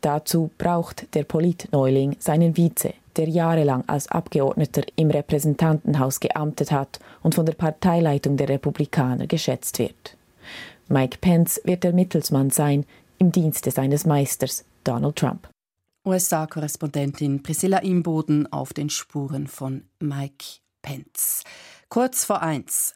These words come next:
Speaker 2: Was heißt es, arm zu sein in der reichen Schweiz? Und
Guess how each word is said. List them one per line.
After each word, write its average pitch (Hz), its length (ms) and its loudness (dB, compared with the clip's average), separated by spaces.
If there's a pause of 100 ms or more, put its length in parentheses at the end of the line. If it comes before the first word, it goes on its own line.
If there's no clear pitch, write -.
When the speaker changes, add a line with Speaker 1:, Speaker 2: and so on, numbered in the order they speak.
Speaker 2:
Was 180 480 -2
heißt 202 320 0
es, 180 200 0
arm 170 340 0
zu - 160 -4
sein 147 300 0
in 147 120 2
der 151 180 -2
reichen 160 420 -2
Schweiz? 156 640 0
Und 160 280 2